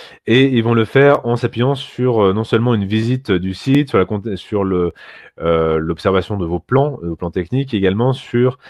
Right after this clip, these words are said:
euh, euh, disons, euh, je vais vous trouver, je vais vous mettre ça dans, dans le chat. C'est un test qu'on appelle la, la blowing door, donc la,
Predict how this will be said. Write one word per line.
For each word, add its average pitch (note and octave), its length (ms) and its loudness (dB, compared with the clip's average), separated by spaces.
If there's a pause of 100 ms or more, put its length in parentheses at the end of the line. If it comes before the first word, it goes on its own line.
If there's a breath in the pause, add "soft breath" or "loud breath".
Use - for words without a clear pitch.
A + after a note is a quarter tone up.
(1040 loud breath)
euh, G2+ 960 2 (240)
euh, C2+ 240 -12
disons, G#2 600 0
euh, F#2 260 4
je E2+ 160 -8
vais F2+ 80 -4
vous F2 140 -12
trouver, F#2+ 380 -6
je F2+ 840 -4
vais E2+ 120 -4
vous G2 100 -4
mettre G#2+ 220 -2
ça A#2 120 2
dans, A2 160 0
dans G2+ 180 0
le G#2 140 0
chat. B2 320 2
C'est - 160 -2
un G2+ 140 2
test B2+ 480 -2
qu'on G2+ 80 -2
appelle G2 220 -2
la, F#2+ 120 2
la F2 160 0
blowing G2+ 340 0
door, G#2+ 300 2
donc F2 240 -6
la, F2 100 0